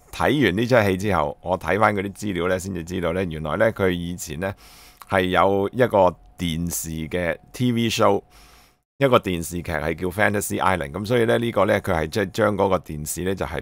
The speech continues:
搬上大銀幕，即係一個，一個新嘅 remake 咁樣樣。誒，咁但係呢，就聽講呢，就，誒，即係我冇睇過嗰啲電視啊，即係，係我之前嗰代嘅電視嚟㗎啦。咁啊，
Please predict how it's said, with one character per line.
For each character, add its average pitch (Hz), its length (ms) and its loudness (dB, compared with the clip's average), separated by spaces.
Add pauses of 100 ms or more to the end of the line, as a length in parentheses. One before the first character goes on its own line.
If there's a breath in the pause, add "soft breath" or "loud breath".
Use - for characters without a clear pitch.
(100)
搬 113 240 0
上 73 320 -8 (200)
大 76 220 2
銀 73 80 -8 (180)
幕， 76 240 -10
即 107 120 -6
係 104 120 -2
一 95 40 -2
個， 90 260 -4 (300 soft breath)
一 113 100 -2
個 101 80 2
新 - 220 4 (180)
嘅 87 260 2
remake 87 560 -4
咁 90 80 -6
樣 87 140 -6
樣。 73 200 -8 (480 loud breath)
誒， 107 280 6
咁 170 180 4
但 110 160 8
係 113 140 6
呢， 147 100 6
就 117 140 6
聽 127 240 4
講 107 160 6
呢， 120 160 2
就， 95 100 2 (220)
誒， 85 160 -4
即 135 80 0
係 120 60 8
我 98 120 6
冇 90 140 0
睇 87 160 0
過 92 260 2
嗰 92 40 0
啲 92 80 -4
電 71 260 -10
視 76 140 -8
啊， 82 80 0
即 95 80 0
係， 76 100 0
係 71 240 -8
我 76 180 -6
之 101 160 -2
前 76 200 -8
嗰 80 100 -2
代 - 160 -8
嘅 73 220 -8
電 73 260 -12
視 71 100 -10
嚟 58 220 -12
㗎 67 60 -10
啦。 65 100 -12 (380 loud breath)
咁 156 180 4
啊， 139 100 6